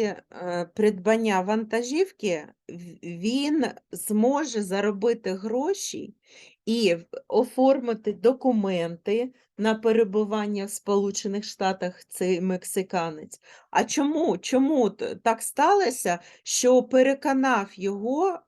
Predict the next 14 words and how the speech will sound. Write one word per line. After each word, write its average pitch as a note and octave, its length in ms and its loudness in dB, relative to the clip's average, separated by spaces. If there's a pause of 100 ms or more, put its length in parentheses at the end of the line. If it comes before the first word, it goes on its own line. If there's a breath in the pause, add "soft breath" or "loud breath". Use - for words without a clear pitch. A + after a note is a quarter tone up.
(200)
е, D#3 640 -4
значить, F3 640 -4
продавець G#3 640 0
вантажівки G#3 680 -4
придбати? G3+ 800 -2 (420 loud breath)
Що F4+ 560 2
він C4+ 500 0 (100)
оп-, A3 240 2
нап-, A3 460 2
е, F#3+ 220 0
описав B3 880 -2
страшного? A3+ 1000 -2 (440 soft breath)
Тобто A3 460 2
він D#4 320 2